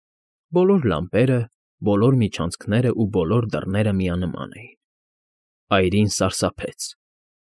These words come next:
Նա ցանկացավ հեռանալ։ Ենթարկվելով միջանցքային պրոգրեսիային,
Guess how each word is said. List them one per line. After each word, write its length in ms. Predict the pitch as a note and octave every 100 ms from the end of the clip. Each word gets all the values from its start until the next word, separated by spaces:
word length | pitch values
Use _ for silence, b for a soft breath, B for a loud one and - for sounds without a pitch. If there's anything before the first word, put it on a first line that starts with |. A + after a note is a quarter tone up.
| -
Նա 120 | F#3
ցանկացավ 640 | F#3 G#2+ F#2 E2+ - E2+ -
հեռանալ։ 440 | E2 D#2 - - - _ _ _ _ _ _ _ _
Ենթարկվելով 680 | G#2+ G#2 - F#2+ - F2 A#2
միջանցքային 720 | G#2+ G2 G2 F#2+ - F2+ G#2+
պրոգրեսիային, 800 | G2 F#2 F2+ G2+ G#2+ F#2+ F#2 F#2+